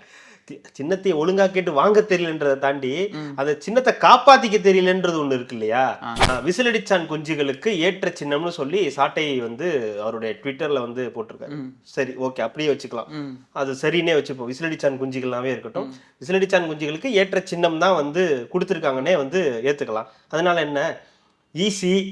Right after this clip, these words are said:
Speaker 2: ஒருத்தனும் கொண்டாடிடக்கூடாது. இலை வீட்டுல உட்கார்ந்த மாதிரியே உட்கார்ந்துருக்கணும்.
Speaker 1: ஆமா.
Speaker 2: ஆ, ஒப்பாரி வச்சுக்கிட்டு நீ எப்படி வந்து ஒப்பாரி வைக்கிறியோ, அதே மாதிரி மக்களும் எல்லாரும் ஒப்பாரி
Speaker 1: இல்ல,
Speaker 2: வச்சுக்கிட்டே இருக்கணும்.
Speaker 1: விஜய்க்கு விசில் சின்னம் வந்து ரொம்ப பொருத்தமான ஒரு சின்னமா இருக்கு.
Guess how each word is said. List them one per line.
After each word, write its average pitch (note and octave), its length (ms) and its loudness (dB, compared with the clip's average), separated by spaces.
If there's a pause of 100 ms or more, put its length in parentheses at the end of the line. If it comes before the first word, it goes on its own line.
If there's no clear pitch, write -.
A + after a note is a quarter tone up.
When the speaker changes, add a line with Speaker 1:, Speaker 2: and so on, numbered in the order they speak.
Speaker 2:
ஒருத்தனும் G3 420 0
கொண்டாடிடக்கூடாது. E3+ 760 4
இலை E3+ 320 4
வீட்டுல E3 160 -2
உட்கார்ந்த D#3+ 300 -2
மாதிரியே D3+ 320 0
உட்கார்ந்துருக்கணும். C3+ 680 -2
Speaker 1:
ஆமா. B2 100 -4
Speaker 2:
ஆ, E3 100 2
ஒப்பாரி E3 360 6
வச்சுக்கிட்டு D#3 420 0
நீ D#3+ 60 -2
எப்படி C4 300 8
வந்து G#3+ 300 10
ஒப்பாரி G#3+ 340 10
வைக்கிறியோ, F3 280 4
அதே G#3 340 8
மாதிரி G3+ 280 6
மக்களும் G#3+ 380 4
எல்லாரும் F#3 260 6
ஒப்பாரி F3+ 420 6
Speaker 1:
இல்ல, F#3 320 6
Speaker 2:
வச்சுக்கிட்டே - 20 2
இருக்கணும். D3+ 280 -4 (140)
Speaker 1:
விஜய்க்கு B3 420 -2
விசில் F#3 320 -6
சின்னம் F3 260 -2
வந்து C#3+ 240 -2
ரொம்ப D3+ 320 2
பொருத்தமான F#3+ 580 4
ஒரு D#3 160 -2
சின்னமா C#3+ 260 0
இருக்கு. C3 320 -6